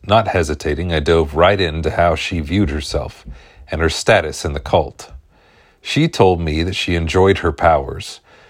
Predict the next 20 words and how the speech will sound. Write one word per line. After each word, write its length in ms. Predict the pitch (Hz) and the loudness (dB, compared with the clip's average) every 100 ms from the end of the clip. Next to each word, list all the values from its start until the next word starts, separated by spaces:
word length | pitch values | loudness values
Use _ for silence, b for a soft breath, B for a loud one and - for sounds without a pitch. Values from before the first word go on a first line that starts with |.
| b | b
She 160 | - - | -8 2
took 220 | 135 127 | 2 4
great 300 | 127 143 - | 4 4 2
pride 360 | - 143 117 85 | 0 2 2 -4
in 160 | 71 | -8
them, 260 | - - 107 - _ _ | -12 -14 -16 -20 _ _
a 60 | 117 | -8
funny 340 | - 190 147 | 0 0 0
sort 240 | 95 85 73 | -4 -4 -4
of 140 | - | -10
pride, 500 | - 73 - 69 73 - | -8 -6 -6 -14 -16 -8
I 60 | |
was 180 | 71 - | -6 -6
thinking, 400 | - 73 87 101 | -8 -8 -8 -8
considering 540 | - 76 - 76 73 73 | -8 -8 -4 -2 -2 -4
their 160 | 73 | -6
source. 640 | - - 78 101 - - _ b b b b | -6 -2 -2 -2 -8 -14 _ b b b b
Smiling, 560 | - - 87 78 73 98 | -12 2 4 4 0 -4
she 180 | - 98 | -2 -2
promised 800 | - 80 73 76 90 - - | 0 -2 0 -4 -6 -8 -14